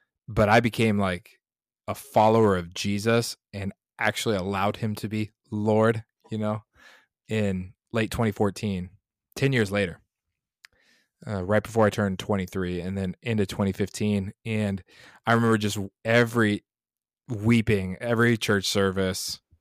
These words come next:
<laughs> "I've messed up my life so much. I'm so happy to be here." Like, I, I'd, like, weep. <laughs>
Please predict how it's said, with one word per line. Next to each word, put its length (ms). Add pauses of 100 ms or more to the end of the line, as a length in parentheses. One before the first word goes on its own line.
(120)
<laughs> 240
"I've 180 (100)
messed 280
up 100
my 120
life 260
so 260
much. 300
I'm 100
so 220
happy 200
to 100
be 220
here." 240
Like, 180 (340)
I, 240
I'd, 160
like, 160
weep. 540 (340)
<laughs> 60